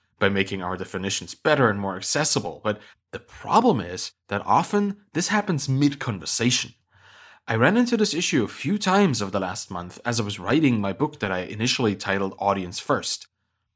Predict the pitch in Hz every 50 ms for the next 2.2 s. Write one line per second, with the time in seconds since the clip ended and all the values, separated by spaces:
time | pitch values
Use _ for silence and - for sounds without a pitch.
0 | _ _ - 87 92 117 151 226 240 220 208 196 190 196 - 202 170 151 135 -
1 | - 180 - - - - 180 - - 196 - 190 175 175 - - 147 143 127 101
2 | 95 92 92 -